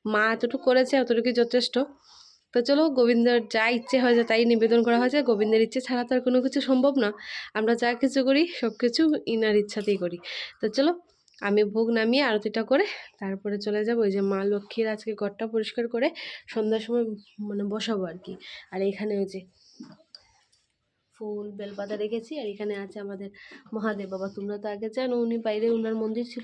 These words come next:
তারপরে আমি ঘরে নিয়ে এসে গেছি, যেহেতু বাইরে একবার ঘরে একবার দেওয়াটা অসম্ভব হয়ে ওঠে, সেই জন্য। তো চলো এখন আমি ঠাকুরের আরতি করি।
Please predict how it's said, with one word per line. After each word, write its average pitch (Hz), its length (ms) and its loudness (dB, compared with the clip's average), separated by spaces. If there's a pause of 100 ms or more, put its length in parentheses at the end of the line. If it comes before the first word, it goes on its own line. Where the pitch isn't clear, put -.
তারপরে 240 280 -8
আমি 247 120 -2
ঘরে 233 180 2
নিয়ে 233 200 4
এসে 214 160 -6
গেছি, 202 260 -8 (460)
যেহেতু 220 320 -2
বাইরে 202 300 -2
একবার 208 280 -2
ঘরে 196 220 -2
একবার 202 260 0
দেওয়াটা 190 340 -2 (540)
অসম্ভব 240 440 2
হয়ে 214 200 2
ওঠে, 202 200 0
সেই 214 200 -2
জন্য। 180 220 -8 (360)
তো - 140 -8
চলো 262 240 -2 (1600)
এখন 202 260 -4
আমি 214 180 2 (160)
ঠাকুরের 214 340 -2
আরতি 190 340 0
করি। 196 240 -8